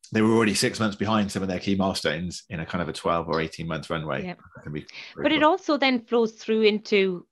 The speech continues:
Speaker 2: what's your policies around what your leave period is, what's your notice periods for
Speaker 1: Mm.
Speaker 2: certain roles. And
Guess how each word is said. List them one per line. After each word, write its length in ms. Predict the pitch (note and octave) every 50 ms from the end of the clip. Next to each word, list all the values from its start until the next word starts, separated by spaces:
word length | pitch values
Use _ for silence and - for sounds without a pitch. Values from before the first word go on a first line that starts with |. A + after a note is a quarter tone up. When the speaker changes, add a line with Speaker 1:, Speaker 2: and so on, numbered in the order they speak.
| _ _
Speaker 2:
what's 300 | G3 G3 F#3 F#3 - -
your 180 | E3+ E3+ A3+
policies 720 | B3 - - C#4 C4+ G3 F#3 - - F3 E3 D#3+ D3+ -
around 340 | E3 D#3 E3 D#3+ D#3+ D#3+ E3
what 160 | F3+ E3+ -
your 180 | E3+ F3 F#3+ A#3
leave 280 | B3 G3 D#3+ D#3+ -
period 480 | - - D#3+ D#3+ D#3+ D#3+ D#3 D#3+ D#3+ D#3+
is, 180 | D#3 D#3 D3+ - -
what's 200 | F3 E3 - -
your 160 | F3 E3 F3
notice 440 | G3+ A3 A3 G#3 G#3+ G3 F3 - -
periods 600 | - F3 E3+ E3+ E3+ E3+ E3 D#3+ D#3+ D#3+ - _ - - - - - D#3+
for 140 | D#3+ F#3+ F3
Speaker 1:
Mm. 40 |
Speaker 2:
certain 440 | - - G3+ F#3+ F3 - - F3 F3
roles. 580 | F#3 A3 B3+ B3 G3+ E3+ E3 E3 E3 E3 - - -
And 340 | - F3+ F3 F3 F3 F3 -